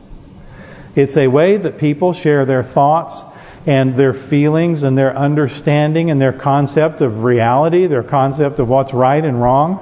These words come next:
uh, uh, in, into the culture, and they shape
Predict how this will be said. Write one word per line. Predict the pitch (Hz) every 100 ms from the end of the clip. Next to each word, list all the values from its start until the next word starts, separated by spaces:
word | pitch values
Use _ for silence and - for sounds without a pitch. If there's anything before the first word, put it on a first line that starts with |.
| - - - - - -
uh, |
uh, | 135 123 135 131 131 -
in, | 143 143
into | 147 151 151
the | 165 151
culture, | 165 175 170
and | 131 139
they | 135 139
shape | 113 - 175 202 180 -